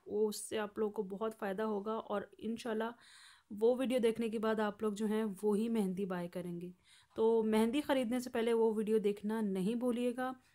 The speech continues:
मैं उसका लिंक जो है वो डिस्क्रिप्शन में भी डाल दूँगी और ऊपर आई बटन में भी डाल दूँगी,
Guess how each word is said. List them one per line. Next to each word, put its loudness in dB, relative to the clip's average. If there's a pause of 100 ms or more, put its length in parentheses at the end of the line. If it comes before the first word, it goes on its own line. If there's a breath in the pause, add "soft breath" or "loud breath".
(120 soft breath)
मैं -4
उसका 0
लिंक 0
जो 0
है 0
वो -2
डिस्क्रिप्शन -4
में 0
भी -2
डाल 4
दूँगी 0
और 2
ऊपर -4
आई 0
बटन -6
में -4
भी -4
डाल 0
दूँगी, -4